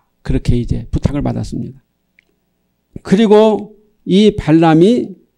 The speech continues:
이스라엘을 저주하기 위해서 모아방 발락에게 갔는데 하나님이 그 발람의 입에다가 하나님의 말씀을 넣어주셨어요. 그래서 이스라엘을 저주해달라고 하는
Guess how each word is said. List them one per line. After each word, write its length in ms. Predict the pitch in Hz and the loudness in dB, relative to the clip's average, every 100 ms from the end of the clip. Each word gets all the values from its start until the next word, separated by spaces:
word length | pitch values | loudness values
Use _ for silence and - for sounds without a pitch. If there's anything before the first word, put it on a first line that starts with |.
| _ _ - | _ _ 0
이스라엘을 540 | 180 196 175 165 160 | 0 2 2 2 2
저주하기 480 | 147 143 147 143 139 | 0 0 0 2 2
위해서 540 | 135 127 135 131 - - | 2 0 -2 -2 -6 -12
모아방 580 | 131 139 151 147 131 | 0 2 2 2 0
발락에게 720 | 127 131 139 139 131 127 147 | -2 0 0 0 -2 -2 -2
갔는데 640 | 147 131 120 120 135 113 - _ _ _ _ | -2 -2 0 0 -2 -4 -8 _ _ _ _
하나님이 560 | - 233 208 208 208 | -8 -4 -2 -2 -4
그 300 | 202 - 165 - | -4 -6 -6 -4
발람의 480 | 135 139 139 139 - | -4 -2 -2 -2 -4
입에다가 600 | 117 127 117 107 156 196 _ _ _ _ | -4 -4 -6 -8 -10 -10 _ _ _ _
하나님의 420 | - 185 165 123 | -8 -4 -2 -4
말씀을 440 | 104 123 - 185 165 | -4 -6 -2 0 2
넣어주셨어요. 580 | 123 113 107 110 - 120 - | 0 -4 -8 -10 -12 -14 -2
그래서 560 | 170 170 165 185 185 _ _ _ _ _ _ _ _ _ | 0 2 2 2 -2 _ _ _ _ _ _ _ _ _
이스라엘을 560 | 175 202 247 220 214 208 | 0 0 2 4 4 2
저주해달라고 880 | 202 180 190 208 196 190 185 180 175 | 4 2 4 2 2 2 4 4 2
하는 420 | 170 214 233 - | 2 2 0 -6